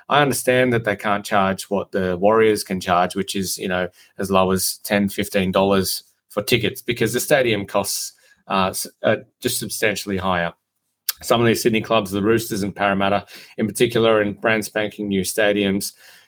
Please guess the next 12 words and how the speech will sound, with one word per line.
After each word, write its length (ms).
um, 280
and 160
that 120
comes 260
at 80
the 60
cost 280
associated. 600
But 180
you 120
can't 300
expect 540